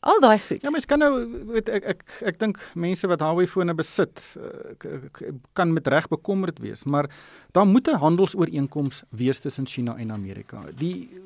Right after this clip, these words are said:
Speaker 2: die feit dat dit so sloer en dat dit nou en dan sulke uitbarstings het en dan wil hierdie ene nou weer tariewe op daai goeders hef en
Speaker 1: Mm.
Speaker 2: dan kom China en sê, "Nee, nee, maar as julle dit doen, gaan ons dit ook doen." Ehm, nou kom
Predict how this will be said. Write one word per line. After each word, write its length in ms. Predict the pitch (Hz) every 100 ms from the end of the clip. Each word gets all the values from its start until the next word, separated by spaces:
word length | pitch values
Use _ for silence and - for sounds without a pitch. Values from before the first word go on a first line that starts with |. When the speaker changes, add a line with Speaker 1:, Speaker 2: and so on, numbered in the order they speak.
| 185 180 175 175 _ 156
Speaker 2:
die 100 | 156
feit 240 | - 294
dat 100 | 269
dit 160 | 220 -
so 140 | 226
sloer 720 | 190 - - 262 240 247 262 202
en 160 | 170
dat 120 | 165 160
dit 280 | 160 139
nou 220 | 147 165 240
en 60 |
dan 200 | 190 190
sulke 280 | - 202 185 -
uitbarstings 720 | 269 196 180 - - 170 143
het 280 | 139 185 -
en 160 | 151
dan 220 | 139 196 190
wil 140 | 165
hierdie 240 | 151 196 196
ene 140 | 180
nou 120 | 160
weer 120 | 156 151
tariewe 300 | 139 185 180
op 160 | 135
daai 280 | 147 190 185
goeders 380 | - 180 170 -
hef 300 | 165 180 -
en 80 | 135
Speaker 1:
Mm. 380 | 185 170 165 170
Speaker 2:
dan 200 | 170 208
kom 180 | 214 180
China 320 | - 202 190
en 60 |
sê, 180 | 175 180
"Nee, 140 | 170 190
nee, 120 | 196
maar 120 | 170 156
as 40 |
julle 180 | 131 180
dit 120 | 180 170
doen, 140 | 170
gaan 120 | 175
ons 200 | 180 196
dit 140 | 190 180
ook 160 | 185 143
doen." 240 | 175 185 165 - - -
Ehm, 720 | 147 151 156 160 151 147 143
nou 180 | 135 196
kom 380 | 202 214 196